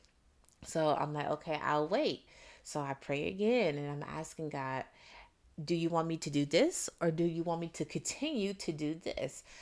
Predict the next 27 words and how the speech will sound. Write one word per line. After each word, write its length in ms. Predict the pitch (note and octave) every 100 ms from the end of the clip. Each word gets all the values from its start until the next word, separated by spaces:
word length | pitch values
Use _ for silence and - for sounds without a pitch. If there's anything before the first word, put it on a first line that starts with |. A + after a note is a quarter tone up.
| - -
I 120 | F3+
need 300 | E3+ D#3 -
an 160 | E3+ -
answer, 440 | F#3+ B3 - D3+
because 400 | D3 - D#3 D3+
now 360 | E3 E3 F3 F3
my 240 | D#3+ D3+
situation 1000 | - G3+ G3 - D#3+ D3+ E3+ - D3 C#3
is 200 | B2+ B2+
changing. 560 | - B2+ C#3+ C#3+ A#2+ D3 - - - -
Now 220 | D3+ D#3
the 140 | D#3
circumstances 1080 | D3 - A3 A3 F#3+ - D3+ C#3+ D3 C#3 -
is 180 | C#3 -
changing. 640 | - D3 C3+ B2+ A2 B2 - - - -
I 100 | D3+
feel 460 | D#3 - G3 A#3 A#3+
that 240 | F#3+ F3
there 140 | E3 D#3+
is 320 | - D#3 -
a 100 | -
shift 760 | C#3+ - - - D4+ C4+ A3+ - E3+
on 240 | E3+ D#3+
what 220 | D#3+ D#3+
I 160 | D3+ D3+
should 320 | - C#3+ C#3+
do, 400 | C#3+ D#3+ C#3+ C#3+